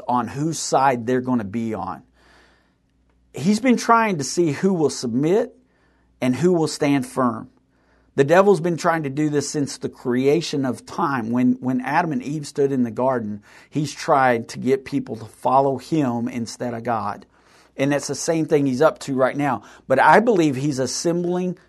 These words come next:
an army right now to get ready for this time that's coming where he's actually gonna be bound to the earth. He's gonna need minions that are doing his work.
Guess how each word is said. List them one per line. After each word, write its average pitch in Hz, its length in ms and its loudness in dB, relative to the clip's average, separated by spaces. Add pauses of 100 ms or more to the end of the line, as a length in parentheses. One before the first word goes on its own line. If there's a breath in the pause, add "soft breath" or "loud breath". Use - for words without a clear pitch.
(100)
an 139 120 -2
army 131 440 2
right 117 200 0
now 120 200 -2
to 127 180 -6
get 127 300 -4
ready 139 260 4
for 123 180 -4
this 139 240 2
time 139 300 -4
that's 104 140 -6
coming 123 400 -2 (180 loud breath)
where 123 160 2
he's 156 260 -6
actually 156 360 0
gonna 131 240 -2
be 123 160 -2
bound 131 460 -2
to 139 60 -8
the 127 200 -6
earth. 127 240 -4 (240 loud breath)
He's 240 180 2
gonna 254 220 0
need 185 260 0
minions 143 640 -4 (220 soft breath)
that 131 120 4
are 131 60 2
doing 196 380 2
his 196 200 0
work. 143 440 -4